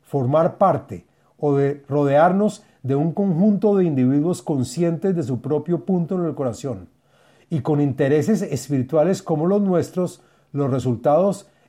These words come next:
en nuestro avance espiritual serán positivos. El individuo deberá continuar y permanecer en este círculo uno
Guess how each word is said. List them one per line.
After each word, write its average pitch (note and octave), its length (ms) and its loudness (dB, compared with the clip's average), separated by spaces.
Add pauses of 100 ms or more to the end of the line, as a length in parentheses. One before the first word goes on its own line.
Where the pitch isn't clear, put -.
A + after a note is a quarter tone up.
en C3+ 140 -4
nuestro C3+ 340 -4
avance C#3+ 300 0
espiritual D#3 640 -2 (140)
serán C#3 460 -2
positivos. - 840 -4 (1700)
El D3 160 0
individuo D#3 560 4
deberá D3+ 380 4
continuar B2+ 800 0 (280)
y D3 120 -4
permanecer B2 880 -2
en B2+ 120 -2
este C3+ 240 -4
círculo D3 520 -2
uno A2 360 -4